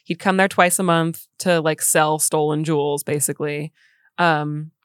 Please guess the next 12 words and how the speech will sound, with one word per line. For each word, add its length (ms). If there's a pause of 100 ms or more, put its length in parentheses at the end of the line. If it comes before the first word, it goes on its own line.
(260)
to, 300
like, 240
dealers 340
that 120
he 100
trusted 520
who 140
were 140
working 300
in 80
Antwerp. 540 (1300)
And 760